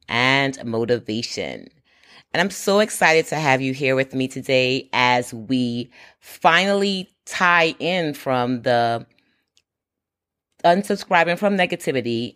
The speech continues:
and now moving towards subscribing to positivity.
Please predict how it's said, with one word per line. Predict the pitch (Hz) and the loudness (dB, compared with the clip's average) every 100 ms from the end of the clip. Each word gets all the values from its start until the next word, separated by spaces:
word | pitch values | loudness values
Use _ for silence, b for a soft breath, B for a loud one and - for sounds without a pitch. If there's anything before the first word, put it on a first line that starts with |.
| - | -6
and | 131 131 | -2 0
now | 131 123 | 2 0
moving | 127 127 147 156 143 120 113 | 0 -2 -4 -4 -4 -4 -6
towards | - 127 113 123 147 123 107 127 - - - B | -10 -10 -2 2 2 2 0 -2 -6 -10 -10 B
subscribing | - - - 185 185 - - 165 170 180 156 151 143 131 - | -18 -10 0 0 0 -6 -2 2 4 2 0 0 0 -2 -6
to | - - 143 139 - _ | -8 -2 0 0 -4 _
positivity. | - 143 123 120 - 113 101 - 90 55 | -4 0 0 -2 -12 -12 -12 -14 -14 -14